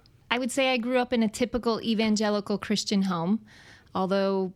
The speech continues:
probably a little more religious than most, simply because my parents took on a leadership role within the church. Because of that, whenever the doors of the church were open, we were there.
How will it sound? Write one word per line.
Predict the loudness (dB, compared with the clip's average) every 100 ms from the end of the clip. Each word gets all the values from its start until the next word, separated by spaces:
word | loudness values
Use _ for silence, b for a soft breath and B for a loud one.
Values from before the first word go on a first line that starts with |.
| -6
probably | -2 0 2 0
a | 2
little | 2
more | 2 2
religious | 0 0 0 0 -4
than | -2 0 2
most, | 2 0 -2 -2
simply | 0 0 0 -2
because | -2 -4 -2 -2 -4 -6 -4
my | -2 -2
parents | -2 -2 -2 -2 -4 -6 -8
took | -6 -4
on | -2 -2
a |
leadership | 0 2 0 -2 -6 -4
role | -4 -2
within | -2 -2 -4
the |
church. | -4 -4 -4 -6 -10 B B B B B -4
Because | -4 0 0 0
of | -2
that, | -2 -2 -4 -8 -6
whenever | -2 -2 -2
the | -4
doors | -2 0 -2
of | -2
the | -4
church | -2 -4 -4
were | -4
open, | -4 -4 0 0 0 B B B B B B B -16
we | -4 0
were | 0 2
there. | 2 0 -4